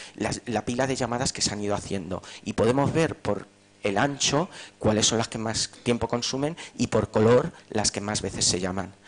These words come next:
Pues con esto nos centraremos en las rojas que más anchas sean y podremos de-, empezar a deducir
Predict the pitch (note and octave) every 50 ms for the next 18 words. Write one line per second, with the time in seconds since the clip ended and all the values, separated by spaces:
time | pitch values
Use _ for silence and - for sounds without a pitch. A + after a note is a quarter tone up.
0 | - - - - - - G2 G#2 A2+ - - - C3 C#3+ C3+ - - A#2 G2+ -
1 | - G2 G2+ G2+ G2 G2+ - - G#2+ G#2 G2+ - F#2+ G#2 G#2+ B2+ A#2 A#2+ C#3+ -
2 | - - - - - _ - - G2+ G2 G2+ G#2 G2+ - - G2+ - - E2+ -
3 | - F2 D#2+ - E2 E2+ - _ - - - - - - A#2+ A#2 - G2+ G2 G2+
4 | G#2 G#2+ G#2+ - E2 F2 - - A#2 A2 G#2 A2+ G#2+ - - G#2+ A2 G#2 - -
5 | G2+ G#2 G#2 G2+ - - - - - - - G#2+ F2+ G#2+ A2 G2+ G2 G2 - B2
6 | G#2+ G#2